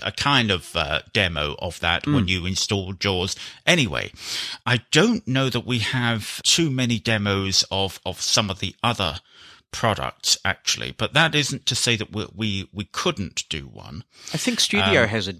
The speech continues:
Speaker 2: the, the, the station playlist
Speaker 1: Oh,
Speaker 2: script
Speaker 1: Studio
Speaker 2: had one,
Speaker 1: Scripts
Speaker 2: don't they?
Speaker 1: has. Yes,
Speaker 2: Yeah.
Speaker 1: Studio
Speaker 2: Yeah.
Speaker 1: Scripts.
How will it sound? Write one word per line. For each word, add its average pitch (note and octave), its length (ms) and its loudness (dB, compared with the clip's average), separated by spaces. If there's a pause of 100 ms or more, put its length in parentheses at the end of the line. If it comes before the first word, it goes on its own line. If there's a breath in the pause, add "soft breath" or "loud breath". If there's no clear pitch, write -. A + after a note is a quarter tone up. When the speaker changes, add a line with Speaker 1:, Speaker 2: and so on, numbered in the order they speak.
(120)
Speaker 2:
the, C3 140 -2
the, A#2+ 320 -6
the B2 100 -6
station C3 360 -2
playlist C3+ 220 -2
Speaker 1:
Oh, D3+ 80 6
Speaker 2:
script - 140 2
Speaker 1:
Studio G3+ 300 4
Speaker 2:
had D3 80 4
one, - 40 6
Speaker 1:
Scripts B2 320 4
Speaker 2:
don't - 80 2
they? G#2 60 2
Speaker 1:
has. G#2+ 320 2
Yes, - 0 -
Speaker 2:
Yeah. C#3 140 4
Speaker 1:
Studio D#3+ 440 2
Speaker 2:
Yeah. B2 60 2
Speaker 1:
Scripts. - 540 -2